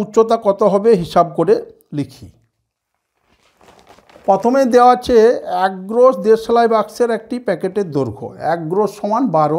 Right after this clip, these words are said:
ডজন। এক ডজন সমান বারোটি, বারো ডজন সমান বারো ইন্টু বারো অর্থাৎ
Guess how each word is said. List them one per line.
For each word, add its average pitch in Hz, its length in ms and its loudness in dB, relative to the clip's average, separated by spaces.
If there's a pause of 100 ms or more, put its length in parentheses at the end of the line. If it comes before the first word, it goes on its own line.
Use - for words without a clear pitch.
(100)
ডজন। 117 340 -4 (1500)
এক 196 160 2 (100)
ডজন 247 280 2 (140)
সমান 233 240 -2 (140)
বারোটি, 196 420 2 (460)
বারো 156 320 -4
ডজন 196 260 -4 (100)
সমান 202 220 -6 (120)
বারো 156 280 0
ইন্টু 190 200 -4
বারো 156 240 -4 (100)
অর্থাৎ - 300 -12